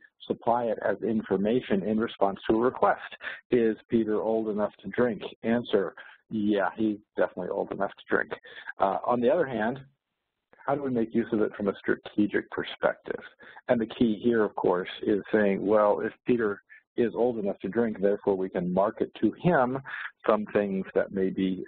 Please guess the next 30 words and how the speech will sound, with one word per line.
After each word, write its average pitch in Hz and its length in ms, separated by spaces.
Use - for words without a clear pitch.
uh, 95 220
interesting 95 580
for - 160
him 87 260
at - 160
the 98 140
end 90 120
of 87 100
a 90 40
long 90 420
day 92 280
or 87 140
a 87 40
long 87 320
plane 107 320
flight 127 220
or 127 100
whatever 110 580
it 90 80
is. 98 280
Now, 117 180
the - 120
other 165 220
part 143 160
of 117 80
this 104 140
diagram 95 500
that's 90 180
important 98 520
is 107 100